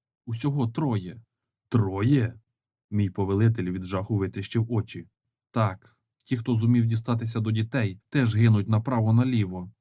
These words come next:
Становище складається катастрофічне, тому фабрика і квапить тебе з початком другої фази. Мій повелитель міцно стиснув кулачки.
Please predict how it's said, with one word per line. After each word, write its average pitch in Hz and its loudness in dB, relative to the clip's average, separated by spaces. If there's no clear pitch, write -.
Становище 120 -2
складається 123 0
катастрофічне, 117 -4
тому 113 2
фабрика 113 -2
і 120 2
квапить 113 -6
тебе 107 -2
з 123 -4
початком 113 -4
другої 113 0
фази. 95 -8
Мій 104 0
повелитель 104 2
міцно 107 -2
стиснув 117 -2
кулачки. 117 -2